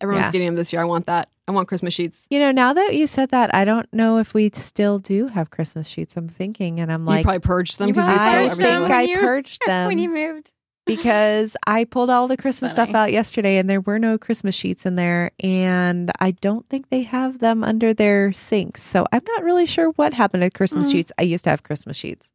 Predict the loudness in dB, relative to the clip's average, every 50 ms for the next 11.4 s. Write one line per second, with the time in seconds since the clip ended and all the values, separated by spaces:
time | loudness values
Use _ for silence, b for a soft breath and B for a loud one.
0 | _ -16 -14 -12 -10 -10 -12 -14 _ _ _ _ _ _ _ _ _ _ _ 2
1 | 2 4 4 4 4 2 2 2 2 2 2 2 2 0 0 0 -2 -6 -6 -6
2 | -4 -2 -2 -4 -4 -6 -8 -8 -8 -8 -6 -6 -4 -4 -2 -2 -2 -2 0 0
3 | 0 0 -2 -2 -2 -4 -2 -2 -2 -4 -4 -4 -2 -2 -2 -2 -4 _ -8 -8
4 | -8 -8 -10 -12 -10 -10 -10 -10 -10 -10 -12 -12 -10 -8 -8 -8 -8 -4 0 0
5 | 2 2 0 -2 -2 -2 -2 0 0 0 -2 -2 -2 -2 -2 0 -2 -2 0 -2
6 | -4 -4 -4 -4 -2 0 0 2 2 0 0 0 0 -2 -2 -4 -4 -4 -2 -2
7 | -2 -2 -2 0 0 0 0 -2 -4 -8 -8 -6 -6 -6 -6 -8 -10 -10 -10 -12
8 | -12 -12 -10 -10 -12 -12 -12 -16 -16 -16 -14 -14 -10 -6 -2 0 0 0 0 0
9 | 0 0 2 2 2 2 2 2 2 2 -2 -4 -4 -4 -4 -4 -4 -4 -2 0
10 | 0 -2 -4 -6 -12 _ _ _ _ _ -6 -2 0 0 2 2 2 2 2 2
11 | 2 2 0 0 0 -2 -2